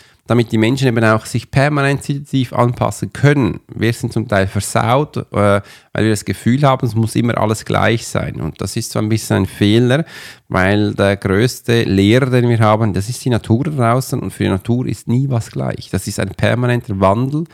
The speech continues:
eine permanente Veränderung und das ist ja auch das Schöne,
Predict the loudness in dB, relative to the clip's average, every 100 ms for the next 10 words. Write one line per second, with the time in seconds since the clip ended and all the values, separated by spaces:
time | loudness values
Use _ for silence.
0 | -20 _ _ -14 -2 0 2 2 0 -2
1 | _ -8 -4 -2 0 -2 -4 -2 -4 -4
2 | -2 -2 -2 -8 -4 -2 0